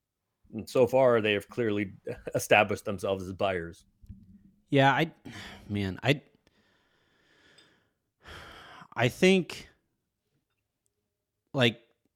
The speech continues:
Speaker 2: clearly this makes them better this year than, like, they are better right now than they were last night, right?
Speaker 1: Yes.
Speaker 2: Um,
Speaker 1: Mm-hmm.
Speaker 2: and then more importantly than that, if P G and Kawhi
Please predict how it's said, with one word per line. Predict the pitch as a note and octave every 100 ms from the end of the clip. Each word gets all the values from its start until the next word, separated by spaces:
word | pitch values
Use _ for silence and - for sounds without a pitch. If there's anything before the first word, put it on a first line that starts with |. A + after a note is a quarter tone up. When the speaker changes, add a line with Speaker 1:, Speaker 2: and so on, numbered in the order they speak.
| _
Speaker 2:
clearly | - - F3+ F3 D3 C3+ A#2 A2 -
this | A#2+ A#2
makes | C3 B2+ -
them | B2+ A#2
better | A#2 A2+
this | G#2 A2 -
year | F#2+ F#2+ A2
than, | A2 G#2+ -
like, | B2+
they | B2+ G3
are |
better | E3+ D#3+ C#3
right | C3
now | A#2 A#2
than | G#2+
they | G2+
were | G2 F#2+
last | F2 F2
night, | - - _ _ _
right? | - F#2 A#2
Speaker 1:
Yes. | G2+ - _ -
Speaker 2:
Um, | A2 G#2
Speaker 1:
Mm-hmm. | G2+ - _ -
Speaker 2:
and | A2+ A2+ A2+ A#2+
then | B2 A#2+ A#2+ A#2 - _ _ _ _ _ _ _ _ _ _ _ _ _ _ _ _ _
more | C3+ C3+ D3+ F3+
importantly | D#3+ D#3+ C#3 C3+
than | A#2+ A2+
that, | A#2 G#2+ G2 - _ _ _ _ _ _ _ _
if | C#3+ E3 E3+ - _
P | - D#3+
G | C3 C#3+ C#3+
and | A#2
Kawhi | - A#2+ G#2+ G2+ G#2 G#2+ A#2